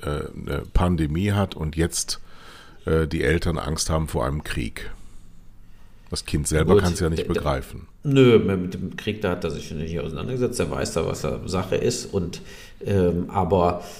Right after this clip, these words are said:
Speaker 2: äh, nein, diese schulische Situation war sehr schwer für ihn, er hängt ja auch sehr stark zurück,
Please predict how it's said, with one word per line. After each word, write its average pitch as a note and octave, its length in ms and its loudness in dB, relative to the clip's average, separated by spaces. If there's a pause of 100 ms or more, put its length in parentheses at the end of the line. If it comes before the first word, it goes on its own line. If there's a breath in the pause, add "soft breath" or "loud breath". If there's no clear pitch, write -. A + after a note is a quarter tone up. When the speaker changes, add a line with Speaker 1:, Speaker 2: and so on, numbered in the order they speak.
(260 loud breath)
Speaker 2:
äh, D2+ 220 0
nein, F2 240 2
diese F#2 260 -2
schulische C3+ 600 0
Situation G#2+ 600 0
war E2+ 120 -2
sehr E2 240 -2
schwer B2 400 4
für - 180 -4
ihn, F#3 380 -2
er G#2 120 0
hängt G2+ 240 -2
ja G2+ 120 0
auch D#2+ 120 -4
sehr F#2+ 280 0
stark - 400 -4
zurück, F#2 440 0